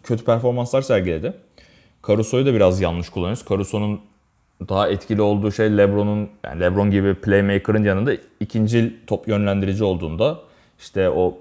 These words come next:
backdoor perdelerini yapan ve orada katları yapan ya da köşe şutlarını falan bulduğunda oradan hücum eden oyuncu rolünde iyi. Savunmada yine fena gözükmedi.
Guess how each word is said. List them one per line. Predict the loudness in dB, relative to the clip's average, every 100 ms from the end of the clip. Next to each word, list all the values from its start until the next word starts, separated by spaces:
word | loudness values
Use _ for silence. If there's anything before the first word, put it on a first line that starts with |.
| -2
backdoor | 0 0 4 4 4 -2 _ _ _ _ -16 -2
perdelerini | 0 0 0 0 0 0
yapan | 0 -2 0
ve |
orada | 0 0 -2
katları | -2 -6 -4 -2 -2
yapan | -2 -6 -6 -8
ya | -8
da |
köşe | -6 -6 -6
şutlarını | -10 -8 -6 -4
falan | -2 -2 -2 -2
bulduğunda | -4 -4 -4
oradan | -2 0 0 0 -4 -12 _ _ _ _ _ -2
hücum | 0 0
eden | 0 0 -2 -6 _ _ _ _
oyuncu | -4 -2 0 2
rolünde | 2 2 -2 -6
iyi. | -4 -6 -8 -18 _
Savunmada | -2 0 2 2
yine | 0 0
fena | 0 0
gözükmedi. | 0 -2 -2 -4 -2 -4